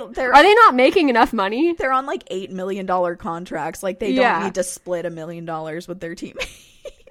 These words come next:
Speaker 2: Also, can they, like, look a little happier to be there if that's what they're getting? Like,
Speaker 1: Right? Like,
Speaker 2: honestly.
Speaker 1: They all looked
Speaker 2: Anyway.
Speaker 1: so miserable the whole weekend.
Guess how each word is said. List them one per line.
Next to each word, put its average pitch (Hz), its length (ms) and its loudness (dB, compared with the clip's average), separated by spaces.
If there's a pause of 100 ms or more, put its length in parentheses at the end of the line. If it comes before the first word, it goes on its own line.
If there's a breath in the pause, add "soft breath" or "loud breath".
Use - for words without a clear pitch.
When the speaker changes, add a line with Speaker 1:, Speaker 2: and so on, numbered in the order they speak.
(140)
Speaker 2:
Also, 294 280 2
can 285 160 -2
they, 320 100 0
like, 381 220 -4
look 208 180 -6
a 254 60 -2
little 233 240 0
happier 294 500 4
to 277 80 6
be 220 220 0
there 269 240 8
if 269 80 0
that's 277 180 2
what 349 120 -6
they're 330 100 -6
getting? 339 400 -2
Like, 233 240 0
Speaker 1:
Right? 277 640 -4 (1080)
Like, - 200 -4 (200)
Speaker 2:
honestly. 269 640 -2 (300)
Speaker 1:
They 427 200 -10
all 254 260 -4
looked 539 240 0
Speaker 2:
Anyway. 220 80 -12
Speaker 1:
so 233 640 -4
miserable 214 800 -6
the 180 160 -4
whole 180 260 -6
weekend. 202 800 -12